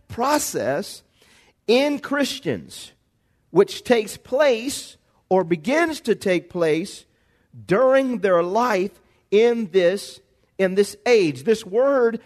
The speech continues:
transformed or changed, the King James says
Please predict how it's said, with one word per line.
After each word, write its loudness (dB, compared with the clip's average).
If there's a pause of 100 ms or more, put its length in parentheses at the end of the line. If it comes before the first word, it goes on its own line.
(140)
transformed 0
or 4
changed, 0
the -6
King -4
James -4
says -4